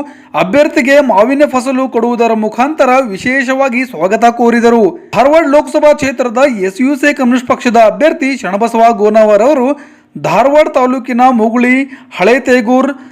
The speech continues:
ಕಲ್ಲಾಪುರ, ವೀರಾಪುರ ಗ್ರಾಮದ ನರೇಗಾ ಕೂಲಿ ಕಾರ್ಮಿಕರ ನಡುವೆ ತಮಗೆ ಮತ ನೀಡಲು ಕೋರಿ ಚುನಾವಣಾ ಪ್ರಚಾರ ಮಾಡಿದರು. ಇಲ್ಲಿಯವರೆಗೂ ನಮ್ಮ ದೇಶವನ್ನು ಆಳಿದ ಎಲ್ಲಾ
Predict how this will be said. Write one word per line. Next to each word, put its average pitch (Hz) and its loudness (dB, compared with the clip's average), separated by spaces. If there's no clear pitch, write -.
ಕಲ್ಲಾಪುರ, 254 2
ವೀರಾಪುರ 254 0
ಗ್ರಾಮದ 226 0
ನರೇಗಾ 202 0
ಕೂಲಿ 254 -2
ಕಾರ್ಮಿಕರ 226 0
ನಡುವೆ 269 2
ತಮಗೆ 302 2
ಮತ 190 0
ನೀಡಲು 269 2
ಕೋರಿ 294 0
ಚುನಾವಣಾ 254 2
ಪ್ರಚಾರ 262 0
ಮಾಡಿದರು. 262 0
ಇಲ್ಲಿಯವರೆಗೂ 311 4
ನಮ್ಮ 262 -2
ದೇಶವನ್ನು 285 0
ಆಳಿದ 254 0
ಎಲ್ಲಾ 202 2